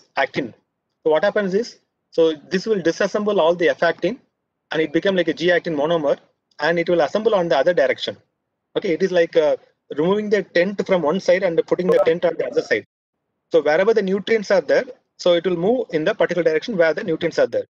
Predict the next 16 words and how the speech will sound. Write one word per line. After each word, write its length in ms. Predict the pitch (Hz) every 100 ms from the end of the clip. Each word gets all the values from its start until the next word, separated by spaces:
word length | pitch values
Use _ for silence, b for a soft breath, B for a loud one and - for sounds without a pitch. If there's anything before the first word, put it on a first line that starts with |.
| _ _ _ _ _ _ _ _
So 200 | 190 180
same 520 | 175 - - 233 247 262
force 340 | - 214 202
is 120 | 220
very, 160 | 160 180
very 140 | 190
important. 440 | 170 170 156 190 196
Whenever 260 | 165 190
we 140 | 208 185
give 200 | 185 226
this, 320 | 208 190 -
uh, 220 | 156 147 - _ _
magnetic 380 | 143 165 185 190
field 340 | - 196 151 - _ _ _ -
and, 320 | 143 143 139
uh, 160 | 139